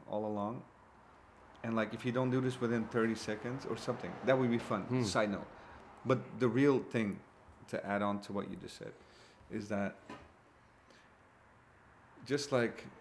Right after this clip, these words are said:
Speaker 1: young Z at age five
Speaker 2: <laughs>
Speaker 1: was architecting the maze, like, it's not dissimilar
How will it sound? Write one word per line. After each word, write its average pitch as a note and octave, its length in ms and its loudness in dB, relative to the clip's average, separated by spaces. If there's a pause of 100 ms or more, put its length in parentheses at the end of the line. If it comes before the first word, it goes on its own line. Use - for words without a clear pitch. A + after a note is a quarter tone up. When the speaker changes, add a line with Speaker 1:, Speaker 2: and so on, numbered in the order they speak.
(680)
Speaker 1:
young B2+ 340 0
Z A#2 300 2
at G#2+ 120 4
age G#2+ 260 2
five F#2+ 480 -4 (1600)
Speaker 2:
<laughs> - 460 2
Speaker 1:
was B2 160 4
architecting C3 800 6
the A2 80 2
maze, G#2+ 640 0 (300)
like, G#2+ 320 2 (200)
it's A#2+ 240 -2
not E3 300 0
dissimilar D#3 600 -2